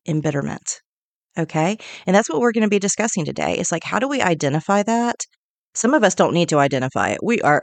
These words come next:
very, very, very clear on our wounds, our hurts, and our betrayals.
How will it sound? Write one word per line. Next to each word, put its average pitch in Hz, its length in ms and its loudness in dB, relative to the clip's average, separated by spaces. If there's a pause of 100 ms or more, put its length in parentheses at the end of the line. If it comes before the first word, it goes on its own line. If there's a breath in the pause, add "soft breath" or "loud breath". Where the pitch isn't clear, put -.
very, 156 500 4
very, 135 340 2
very 143 340 2
clear 175 540 0 (180)
on 147 140 0
our 143 140 4
wounds, 156 540 0
our 143 120 0
hurts, - 680 -2 (920)
and 156 120 0
our 143 100 4
betrayals. - 720 -2